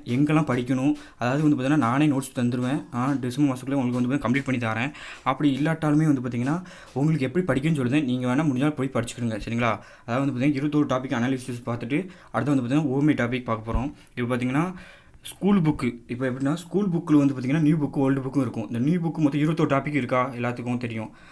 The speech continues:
ஆ, இந்த இ-, இருபத்தோரு டாபிக் தான் வந்து பார்த்தீங்கன்னா, நூறு, அதுல வந்து பார்த்தீங்கன்னா, நாற்பது கொஸ்டின். அந்த இலக்கணத்தை வச்சு தான் நம்மளுக்கு வெற்றியை உறுதி பண்ணதே பொது தமிழ் வந்து பார்த்தீங்கன்னா, நூறு கொஸ்டின் வந்து பார்த்தீங்கன்னா, இலக்கணம் தான் மெயின். அது போக வந்து பார்த்தீங்கன்னா, இப்போ டூ ஏ மெயின்ஸில் வந்து பார்த்தீங்கன்னா, அறுபது கொஸ்டினில்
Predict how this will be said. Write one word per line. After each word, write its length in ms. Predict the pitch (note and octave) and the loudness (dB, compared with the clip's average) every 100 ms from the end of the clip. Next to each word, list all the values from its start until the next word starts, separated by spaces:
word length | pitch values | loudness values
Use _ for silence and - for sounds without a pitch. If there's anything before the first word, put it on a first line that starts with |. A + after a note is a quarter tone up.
| - | -6
ஆ, 200 | A#2 B2+ | -2 0
இந்த 140 | C#3 A#2+ | 0 0
இ-, 200 | C#3 D3 | 0 0
இருபத்தோரு 320 | C#3+ E3+ D#3+ | 0 0 0
டாபிக் 280 | C#3 B2+ C3+ | 0 -2 0
தான் 100 | D#3 | 0
வந்து 100 | B2+ | 0
பார்த்தீங்கன்னா, 280 | B2 C#3+ F3+ F#3+ - - - - | -2 0 -2 -4 -18 -20 -14 0
நூறு, 200 | E3 E3 D3+ C#3+ | 4 6 6 6
அதுல 220 | C3+ B2+ | 4 2
வந்து 40 | C3+ | 0
பார்த்தீங்கன்னா, 260 | C#3+ D#3 | 2 2
நாற்பது 200 | B2 B2 | 2 2
கொஸ்டின். 460 | C3+ B2 C#3+ C3+ B2 | -2 0 0 0 -2
அந்த 180 | - B2 | -6 -2
இலக்கணத்தை 460 | B2 C3 E3 E3+ D#3 | 0 0 0 0 0
வச்சு 160 | C3 D#3+ | -2 2
தான் 100 | E3 | 4
நம்மளுக்கு 240 | C#3+ C3 | 4 2
வெற்றியை 300 | B2 B2 E3 | -2 0 0
உறுதி 200 | C3 C#3+ | 2 0
பண்ணதே 300 | C3+ C3 C3+ F3+ - - | 2 2 2 0 -4 -4
பொது 160 | C3+ | -2
தமிழ் 220 | C#3+ D3 B2+ | 2 4 4
வந்து 120 | B2 | 2
பார்த்தீங்கன்னா, 220 | D3 C#3 | 2 4
நூறு 100 | C#3+ | 4
கொஸ்டின் 280 | B2 B2+ C#3+ | 0 0 2
வந்து 160 | C3 | 2
பார்த்தீங்கன்னா, 240 | A#2+ C3 F3+ - - - | 0 -2 -2 -6 -20 -4
இலக்கணம் 360 | C#3+ D3+ C#3+ B2+ | 0 2 0 0
தான் 180 | B2+ | -2
மெயின். 260 | A#2 C3 B2 A#2 - - | -2 0 0 -4 -14 -10
அது 180 | - C#3+ | 0 2
போக 100 | D#3 | 4
வந்து 160 | E3 D3 | 4 4
பார்த்தீங்கன்னா, 240 | D3+ C#3 | 4 2
இப்போ 120 | A#2 | 0
டூ 40 | F3+ | 2
ஏ 340 | E3+ D3+ C3 | 4 4 4
மெயின்ஸில் 340 | B2 C3 D3+ D3+ | 2 4 2 2
வந்து 160 | C3 | 0
பார்த்தீங்கன்னா, 260 | B2 C3 D#3 | 0 0 0
அறுபது 260 | A#2 E3+ E3 | 2 2 2
கொஸ்டினில் 460 | C3 - D3 D3+ | 0 -2 2 4